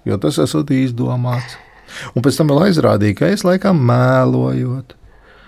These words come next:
Tajā dienā es aizskrēju mājās ātrāk un ilgi raudāju pie vectēva verandā.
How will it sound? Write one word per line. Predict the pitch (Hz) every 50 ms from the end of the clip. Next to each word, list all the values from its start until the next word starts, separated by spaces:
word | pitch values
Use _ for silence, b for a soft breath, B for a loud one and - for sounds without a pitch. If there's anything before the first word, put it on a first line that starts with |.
| b b
Tajā | _ - 110 95
dienā | 107 110 101 98 98
es | -
aizskrēju | - 107 101 - - - 101 95
mājās | 95 95 95 98 98 95 -
ātrāk | 117 117 123 120 - 113 101 95 -
un | 101 101
ilgi | 104 104 95 110
raudāju | 120 131 135 110 117 110 107
pie | - 110 101
vectēva | 98 104 - - - 95 92 90
verandā. | 98 98 98 92 95 92 87 87 90